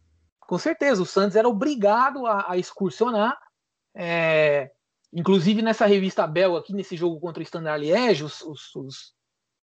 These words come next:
a, a revista belga fez uma, uma reportagem sensacional, né? Uma...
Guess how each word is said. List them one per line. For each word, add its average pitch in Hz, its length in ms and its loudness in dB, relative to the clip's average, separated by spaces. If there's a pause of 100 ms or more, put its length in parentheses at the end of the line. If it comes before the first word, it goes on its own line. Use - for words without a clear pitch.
(120)
a, 143 280 -14
a - 20 -8
revista 156 340 -2
belga 180 280 0
fez 214 160 -4
uma, 214 240 2
uma 160 180 -4
reportagem 165 480 -2
sensacional, 202 880 0
né? 220 80 6
Uma... 185 240 2